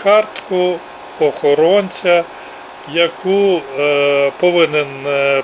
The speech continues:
при виконанні обов'язків завжди носити з собою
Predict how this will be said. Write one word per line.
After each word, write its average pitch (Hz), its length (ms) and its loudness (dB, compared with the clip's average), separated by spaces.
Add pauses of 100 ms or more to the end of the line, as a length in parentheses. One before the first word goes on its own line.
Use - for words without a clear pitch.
при 156 180 2
виконанні 143 580 2
обов'язків 139 800 0
завжди 139 460 0
носити 139 540 -2
з - 40 -6
собою 202 680 0